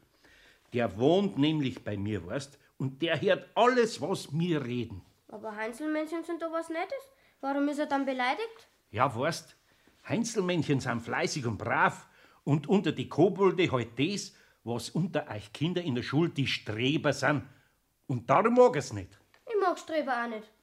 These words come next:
Speaker 1: Aber mir wär ein bisschen ein Streber manchmal schon lieber, als so ein frecher Treibauf.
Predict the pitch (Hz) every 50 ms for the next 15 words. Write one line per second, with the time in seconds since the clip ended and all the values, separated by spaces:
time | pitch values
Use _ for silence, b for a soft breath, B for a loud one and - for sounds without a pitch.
0 | b b b b b b b b b - 117 147 165 180 190 185 185 185 185 180
1 | 185 190 180 170 160 151 165 160 160 160 156 156 147 143 - - 180 180 - -
2 | 170 160 147 139 139 - - 143 165 175 170 170 165 170 170 170 185 185 151 170
3 | 180 180 185 156 185 190 196 220 214 202 165 147 127 B B B B B B B
4 | - 143 143 135 127 123 110 - 127 120 110 - - 135 143 139 - 120 101 -
5 | 123 127 135 143 147 147 - 120 104 - - -